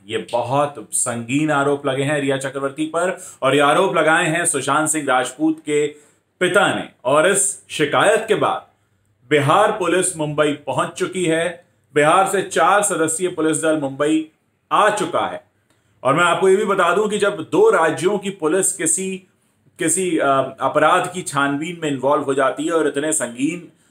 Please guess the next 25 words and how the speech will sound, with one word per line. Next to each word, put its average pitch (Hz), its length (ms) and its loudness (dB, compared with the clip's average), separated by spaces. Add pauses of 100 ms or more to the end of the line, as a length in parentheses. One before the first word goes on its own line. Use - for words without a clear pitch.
(180)
इल्जाम 160 360 2
लगे 151 180 2
होते 143 320 2
हैं 147 80 -2
और 160 240 0
जिस 165 240 -2
स्तर 165 240 0
पर 165 180 0
यह 160 200 -2
केस 156 280 0
गया 139 240 4
है, 127 420 -2 (400)
उसके 214 300 2
बाद 185 280 6
अब 160 360 -2 (600)
सीबीआई 226 640 0
से 190 180 0
जांच 151 580 0 (260)
निश्चित 190 580 -2
तौर 165 200 2
पर 151 300 0
हो 143 200 -4
सकती 160 380 -4
है, 175 100 -2
क्योंकि 190 400 -6